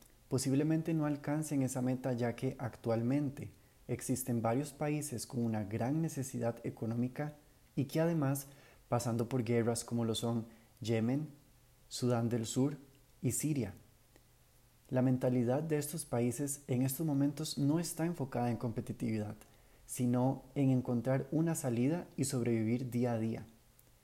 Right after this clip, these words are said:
Considero que los creadores de políticas públicas deberían aliarse con las personas que velan por las necesidades de cada país, gobierno, instituciones y demás, y poder establecer las políticas que puedan generar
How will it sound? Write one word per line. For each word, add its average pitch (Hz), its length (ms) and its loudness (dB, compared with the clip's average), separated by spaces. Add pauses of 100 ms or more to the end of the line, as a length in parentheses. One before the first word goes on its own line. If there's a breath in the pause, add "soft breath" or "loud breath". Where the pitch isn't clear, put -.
(420 soft breath)
Considero 139 540 4
que 202 100 0
los 175 180 0
creadores 123 460 2
de 117 80 2
políticas 120 560 0
públicas 143 680 -2
deberían 123 480 2
aliarse 135 500 0
con 123 140 -2
las 117 160 -2
personas 131 460 -2
que 123 160 0
velan 127 340 2
por 120 160 -2
las 113 100 0
necesidades 113 680 -2
de 117 100 -4
cada 113 260 -2
país, 110 400 -4 (600 soft breath)
gobierno, 117 640 4
instituciones 123 1080 0
y 131 80 2
demás, 110 540 -2 (500 loud breath)
y 120 120 -2
poder 117 280 4
establecer 156 720 0 (520 soft breath)
las 120 220 -2
políticas 131 540 0
que 127 100 0
puedan 127 340 2
generar 117 480 0